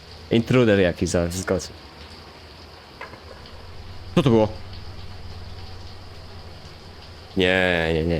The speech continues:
Jeszcze, jeszcze ten, ten, y, efekt, y, V H S w ogóle. Tu!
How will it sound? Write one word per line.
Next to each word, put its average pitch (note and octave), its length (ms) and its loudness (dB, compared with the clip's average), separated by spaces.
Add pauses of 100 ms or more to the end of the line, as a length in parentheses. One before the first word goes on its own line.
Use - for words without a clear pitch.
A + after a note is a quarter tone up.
Jeszcze, A#2+ 320 2
jeszcze A#2+ 240 2
ten, B2+ 140 2
ten, G#2+ 440 2
y, F#2+ 260 2
efekt, G#2+ 380 0
y, G2+ 160 4
V G2+ 180 0
H A2 140 2
S G#2 220 2
w F#2 60 -2
ogóle. E2+ 300 0 (2250)
Tu! A3+ 160 12